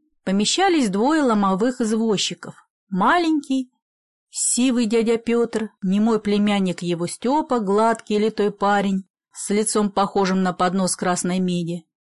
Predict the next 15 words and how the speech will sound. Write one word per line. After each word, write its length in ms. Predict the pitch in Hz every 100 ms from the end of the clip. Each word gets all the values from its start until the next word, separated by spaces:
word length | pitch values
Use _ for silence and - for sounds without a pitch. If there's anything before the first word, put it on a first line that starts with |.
| _ _ -
и 240 | 320 392
невеселый 800 | 370 285 247 247 - 302 320 247
длинный 400 | 190 240 320 233
татарин 520 | 208 190 220 233 240
Валей, 560 | 226 233 185 165 165 -
денщик. 760 | 180 202 226 - - 170 - - _ _ _ _ _ _ _ _ _ _ _ _
Все 280 | - - 302
это 200 | 320 277
были 260 | 240 277 269
люди 320 | 269 269 277
новые, 640 | 269 285 262 170 160 170 -
богатые, 800 | 175 175 175 185 277 294 262 247
незнакомым 840 | 240 240 254 254 277 247 180 170
для 180 | 165 170
меня. 360 | 170 170 -